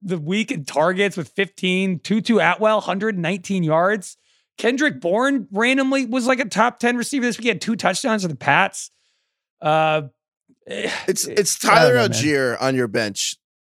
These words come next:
Speaker 2: having twenty-three points.
Speaker 1: At least you, at least he's on someone's bench, and you can at least feel good thinking, "I'll start him next week."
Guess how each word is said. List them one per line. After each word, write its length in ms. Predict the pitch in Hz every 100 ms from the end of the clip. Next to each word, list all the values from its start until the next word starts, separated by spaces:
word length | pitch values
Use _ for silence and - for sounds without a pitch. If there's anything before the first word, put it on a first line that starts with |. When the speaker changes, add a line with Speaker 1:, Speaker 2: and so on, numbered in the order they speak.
| -
Speaker 2:
having 320 | 117 113 110
twenty-three 600 | 104 113 113 107 - 107
points. 540 | 95 90 92 - - - _ _ _ _
Speaker 1:
At 120 | 226 240
least 240 | 349 -
you, 240 | 403 - 220
at 80 | 262
least 200 | 381 -
he's 160 | 320
on 260 | 220 233 254
someone's 400 | - 196 180 135
bench, 340 | 170 175 123 156
and 80 | 165
you 60 |
can 100 | 180
at 120 | 170
least 180 | 185 -
feel 140 | 196 147
good 260 | 170 160
thinking, 240 | 165 147 143
"I'll 100 | 143
start 260 | - 170
him 120 | 139
next 200 | 139 131
week." 260 | 175 165